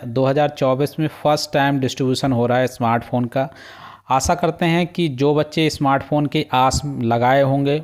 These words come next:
उन छात्रों के लिए अच्छी खबर है। और एक बार आपको पता है कि किसी डिस्ट्रिक्ट में डिस्ट्रीब्यूशन स्टार्ट हो जाता है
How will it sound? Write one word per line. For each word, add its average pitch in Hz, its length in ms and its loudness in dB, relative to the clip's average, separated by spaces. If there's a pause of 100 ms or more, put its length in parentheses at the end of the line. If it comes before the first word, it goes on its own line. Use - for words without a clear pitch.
(140)
उन 143 140 0
छात्रों 131 380 -2
के 135 120 -2
लिए 131 100 2
अच्छी 131 420 -4
खबर 131 380 0
है। 139 80 0
और 127 240 0
एक 131 380 -2
बार 131 160 4
आपको 127 260 0
पता 127 260 0
है 131 60 2
कि 131 120 -6
किसी 135 320 -2
डिस्ट्रिक्ट 131 440 -4
में 135 160 -2
डिस्ट्रीब्यूशन 123 580 -2
स्टार्ट 123 380 -2
हो 127 120 2
जाता 117 300 0
है 127 100 -4